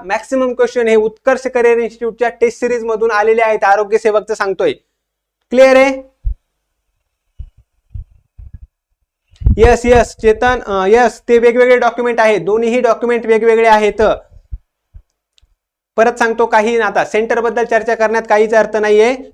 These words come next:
तुम्ही तयारी ठेवा आपली जाण्याची, अभ्यासाकडे लक्ष द्या शेवटच्या काही, आता एक दोनच दिवस राहिलेले आहेत. समजलंय सर्वांना? यापेक्षा वेगळा सेंटर असेल, कुणाची सही असेल आणि डॉक्युमेंट काय लागतायत, यापेक्षा जर कुणाचा वेगळा प्रश्न असेल तर विचारा,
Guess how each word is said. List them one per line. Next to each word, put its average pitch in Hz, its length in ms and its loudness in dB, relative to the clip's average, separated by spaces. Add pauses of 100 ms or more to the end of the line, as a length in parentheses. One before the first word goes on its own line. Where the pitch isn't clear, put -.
तुम्ही 214 200 0
तयारी 220 260 4
ठेवा 202 240 0
आपली 208 200 0
जाण्याची, 202 540 -2 (240)
अभ्यासाकडे 220 600 0
लक्ष 220 200 -2
द्या 214 160 2
शेवटच्या 208 380 -2
काही, 202 260 2
आता 214 200 0
एक 202 140 0
दोनच 220 220 0
दिवस 220 280 0
राहिलेले 202 320 0
आहेत. 180 180 0 (320)
समजलंय 247 380 2
सर्वांना? 240 480 2 (260)
यापेक्षा 240 500 2
वेगळा 226 340 2 (160)
सेंटर 233 420 0
असेल, 240 260 -2
कुणाची 226 360 -6
सही 240 260 2
असेल 240 340 0
आणि 202 120 -6
डॉक्युमेंट 233 440 -2
काय 233 120 0
लागतायत, 214 380 0
यापेक्षा 226 380 0
जर 233 100 0
कुणाचा 240 300 -2
वेगळा 226 260 2
प्रश्न 233 300 -4
असेल 226 240 -4
तर 220 100 -2
विचारा, 233 400 2